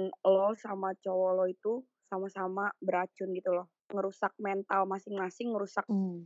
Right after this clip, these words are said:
Speaker 1: fisik masing-masing dari pasangan gitu loh. Nggak cuma fisik sih sebenarnya, mental health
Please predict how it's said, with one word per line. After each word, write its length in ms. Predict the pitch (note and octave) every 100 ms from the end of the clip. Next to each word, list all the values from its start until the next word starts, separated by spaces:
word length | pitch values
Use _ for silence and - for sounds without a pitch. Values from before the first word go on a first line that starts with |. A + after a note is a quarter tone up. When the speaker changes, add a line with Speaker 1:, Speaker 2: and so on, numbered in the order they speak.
| E3
Speaker 1:
fisik 400 | G3 - G3 - _
masing-masing 540 | G3+ F#3+ G3 F#3 G#3
dari 180 | G3 F#3
pasangan 400 | F3+ F3 F3 F3
gitu 240 | F3+ F#3+ F3+
loh. 140 | F3 _ _ _ _
Nggak 260 | G3+ G3+
cuma 240 | F#3+ G#3+ G#3
fisik 320 | G#3+ G#3+ G#3+
sih 160 | - G#3
sebenarnya, 440 | - F3+ F3+ F#3
mental 640 | - G3+ G3+ G3+ G3 G3 G3
health 320 | - G3 G3